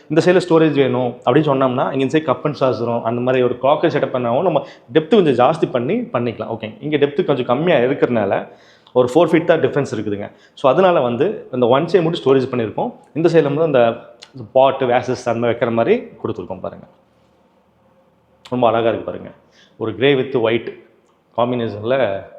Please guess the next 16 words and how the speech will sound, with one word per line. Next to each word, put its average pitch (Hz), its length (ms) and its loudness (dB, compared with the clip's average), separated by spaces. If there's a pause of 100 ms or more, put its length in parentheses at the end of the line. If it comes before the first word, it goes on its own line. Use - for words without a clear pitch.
(120)
சூப்பரா 110 220 -8
இருக்குது. 95 280 -12 (760)
ஏன்னா 123 120 2
டைல்ஸும் 143 420 2
பார்த்தீங்கன்னா 123 480 2
white 127 240 2
with 120 220 -2
grey 117 360 4
ஒரு 104 120 -2
மார்பிள் 113 400 -2
பேட்டர்ன்ல 107 340 -4
கொடுத்துருக்காங்க. 98 600 -12 (680)
சூப்பரா 107 200 -6
இருக்கு 92 200 -10
பாருங்க. 90 260 -20 (1900)
அப்படியே 127 300 -6